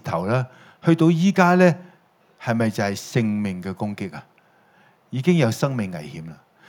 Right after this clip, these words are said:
所以喺詩篇裏邊一路將點解詩人要哀求嗰個處境一步一步喺詩篇列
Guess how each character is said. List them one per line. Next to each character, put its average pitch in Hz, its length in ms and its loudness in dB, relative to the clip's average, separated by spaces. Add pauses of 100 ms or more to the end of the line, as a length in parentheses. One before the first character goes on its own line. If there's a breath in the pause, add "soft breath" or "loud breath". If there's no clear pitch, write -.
(180 loud breath)
所 - 160 0
以 226 60 6
喺 156 200 4
詩 208 280 2
篇 196 220 4
裏 - 80 4
邊 123 200 0
一 143 260 0
路 110 220 2
將 147 400 0 (180)
點 123 300 0
解 110 180 -2
詩 131 300 -6
人 95 220 -2
要 104 120 -4 (220)
哀 127 140 0
求 - 280 -8 (220 soft breath)
嗰 117 140 -4
個 117 120 -4
處 - 80 -8 (320)
境 101 240 -6 (220 loud breath)
一 143 80 -2 (260)
步 101 240 -4
一 104 120 -4 (200)
步 98 180 -4
喺 90 180 -8
詩 110 260 -6
篇 107 320 -6
列 90 100 -14